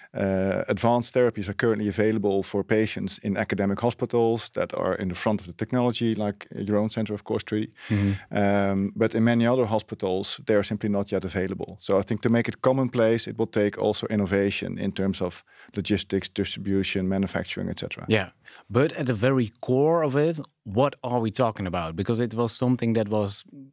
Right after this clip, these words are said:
Speaker 2: figured out in the eighties, and then only in two thousand six, two thousand twelve, it, it finally picked up pace.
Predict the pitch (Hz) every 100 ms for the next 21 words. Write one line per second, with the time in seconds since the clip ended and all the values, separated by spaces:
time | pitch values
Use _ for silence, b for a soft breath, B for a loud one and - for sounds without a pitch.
0 | - 123 110 120 120 113 107 104 - 131
1 | 135 135 151 165 - 120 120 120 127 131
2 | 127 123 117 113 120 117 110 110 - 131
3 | 131 - - 123 113 110 113 - 131 127
4 | 120 117 110 - - - 120 123 117 117
5 | 107 - _ _ 131 - 117 110 139 127
6 | 107 131 -